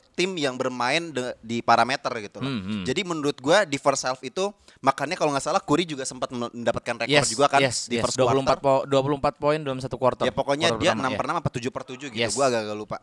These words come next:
Speaker 1: Makanya menurut gua di second half itu, menurut gua Ime Udoka tuh memberikan adjustment
Speaker 2: Adjustment,
Speaker 1: yang
Speaker 2: ya.
Speaker 1: bagus banget
Speaker 2: Ya.
Speaker 1: untuk Boston Celtics yang dimana mereka udah mulai bermain man to man,
Speaker 2: Mm-mm.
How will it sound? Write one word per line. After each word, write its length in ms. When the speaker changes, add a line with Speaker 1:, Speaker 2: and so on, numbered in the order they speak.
Speaker 1:
Makanya 400
menurut 400
gua 300
di 280
second 500
half 340
itu, 340
menurut 240
gua 120
Ime 240
Udoka 280
tuh 200
memberikan 800
adjustment 460
Speaker 2:
Adjustment, 100
Speaker 1:
yang 140
Speaker 2:
ya. 60
Speaker 1:
bagus 340
banget 380
Speaker 2:
Ya. 160
Speaker 1:
untuk 120
Boston 220
Celtics 320
yang 120
dimana 220
mereka 260
udah 200
mulai 320
bermain 580
man 220
to 120
man, 280
Speaker 2:
Mm-mm. 280